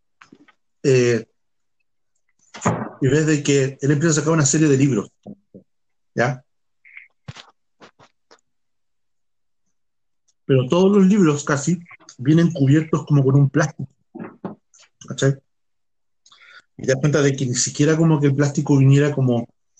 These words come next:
como solamente para envolverlo, es como que el plástico viniera como medio pegado, ¿cachai? Por sobre la cubierta de la tapa. Saca tres libros, uno chiquitito,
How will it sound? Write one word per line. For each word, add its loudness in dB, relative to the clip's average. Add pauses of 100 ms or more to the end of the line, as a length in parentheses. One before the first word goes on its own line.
(420)
como -4
solamente 0
para 2
envolverlo, 0
es -16
como 0
que -2
el -2
plástico -2
viniera 2
como -2
medio 2
pegado, -2 (180)
¿cachai? -6 (100)
Por -4
sobre 0
la -2
cubierta -2
de -2
la -12
tapa. -8 (1700)
Saca -2 (120)
tres 0
libros, 0 (420)
uno 2
chiquitito, -2